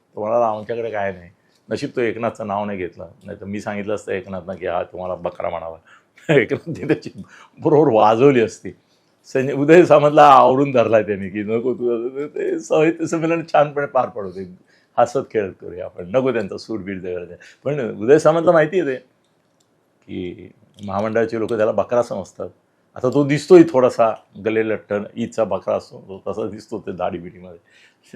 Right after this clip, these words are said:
गंमत आहे, माझा मित्र आहे माझा. "ए बाबा, लाईटी घ्या, पण तुला बकरा समजतात रे ते,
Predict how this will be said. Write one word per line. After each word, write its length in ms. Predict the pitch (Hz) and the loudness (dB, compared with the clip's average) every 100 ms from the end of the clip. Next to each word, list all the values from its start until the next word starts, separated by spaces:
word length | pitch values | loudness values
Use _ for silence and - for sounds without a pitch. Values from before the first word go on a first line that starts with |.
| - 98 | -14 -12
गंमत 260 | 85 110 | -10 -10
आहे, 100 | 98 | -10
माझा 180 | 127 107 | -10 -8
मित्र 220 | 92 101 | -8 -10
आहे 100 | 101 | -12
माझा. 200 | 92 87 90 _ _ _ _ - - - | -12 -16 -20 _ _ _ _ -20 -20 -14
"ए 160 | 98 90 | -12 -10
बाबा, 240 | 90 85 87 _ _ _ 104 | -10 -12 -16 _ _ _ -10
लाईटी 300 | 101 98 107 | -6 -6 -6
घ्या, 140 | 95 110 _ - - | -8 -10 _ -12 0
पण 160 | 165 208 | 2 2
तुला 420 | - _ - 170 | -6 _ 0 4
बकरा 320 | 165 - 160 | 4 4 2
समजतात 380 | 190 202 156 135 | 2 0 0 -4
रे 120 | 107 | -4
ते, 140 | 95 | -8